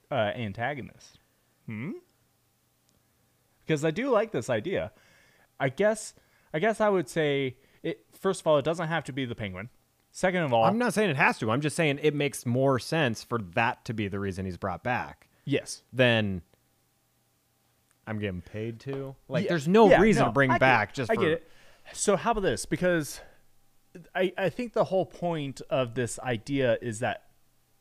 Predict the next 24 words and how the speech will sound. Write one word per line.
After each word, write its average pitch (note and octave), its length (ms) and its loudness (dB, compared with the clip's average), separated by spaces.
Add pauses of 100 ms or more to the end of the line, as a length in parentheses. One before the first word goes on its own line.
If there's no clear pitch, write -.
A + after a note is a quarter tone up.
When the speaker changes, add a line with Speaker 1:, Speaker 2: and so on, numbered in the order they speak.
(460)
Speaker 1:
the C#3 100 0
people F#3+ 400 0
who've F3 320 -2
been C#3+ 200 -4
stagnant C#3+ 760 -4 (360)
in A#2+ 460 -2
co-, - 180 -12 (180)
in C3 380 -6
these C3 200 -4
comics B2 480 -4
who A2+ 140 -4
pretty C3+ 320 -4
much B2 360 -6
do A#2 180 -4
the A#2 100 -6
same A2 220 -6
thing A#2 320 -10 (240)
are B2 80 -2
changing - 520 -8 (280)
because B2+ 460 0
of A#2+ 120 -2
a A#2 60 -2
key F#3 500 -10
figure A#2 760 -10